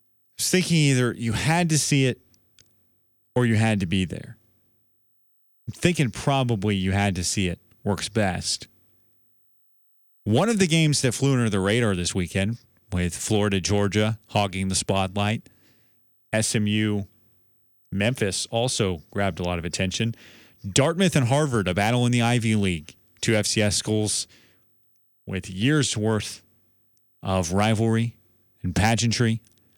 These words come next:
They had a great game on Saturday. It came down to the wire. Dartmouth, number fourteen ranked F C S team, came down to the wire against Harvard. They had yet to put a touchdown on the board. Six to three, the Crimson led at this point.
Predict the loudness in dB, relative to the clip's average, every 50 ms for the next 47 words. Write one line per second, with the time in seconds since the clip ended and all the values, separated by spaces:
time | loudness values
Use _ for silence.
0 | _ _ _ _ 2 2 2 2 0 0 0 0 0 2 2 2 2 2 2 2
1 | 2 2 2 2 2 2 0 0 0 0 0 2 2 2 2 2 2 2 0 2
2 | 2 2 2 2 0 0 -2 -4 -10 -18 _ _ _ _ _ _ _ _ _ _
3 | _ _ _ _ -2 -2 0 0 0 -2 -2 -4 -4 -2 -2 0 0 -2 -2 -2
4 | -2 -2 -2 -2 -2 -2 -2 -2 -4 -10 -16 _ -4 -2 -2 -2 -4 -6 -12 -6
5 | -4 -2 -2 -2 0 0 0 2 2 2 0 -2 -2 -2 -2 -2 -2 -4 -6 -10
6 | _ _ _ _ _ _ _ _ _ _ _ _ _ _ _ _ _ _ _ _
7 | _ _ _ 0 2 2 4 2 2 2 2 2 2 2 0 0 0 0 0 2
8 | 2 0 0 0 0 0 0 0 -2 -2 -2 -2 0 0 0 0 0 0 0 0
9 | 0 0 0 0 0 -2 -2 -2 -4 -4 -4 -2 -2 -2 -2 0 -2 -2 0 0
10 | -2 0 0 0 0 0 0 -2 -2 0 0 0 0 -2 -4 -6 -6 -4 -2 -2
11 | 0 0 0 -2 -4 -6 -12 -20 -20 -20 -20 -20 _ -8 -8 -8 -6 -2 -2 0
12 | 0 0 0 -2 0 0 2 2 2 2 0 0 -2 -2 -4 -4 -2 0 0 0
13 | 0 -2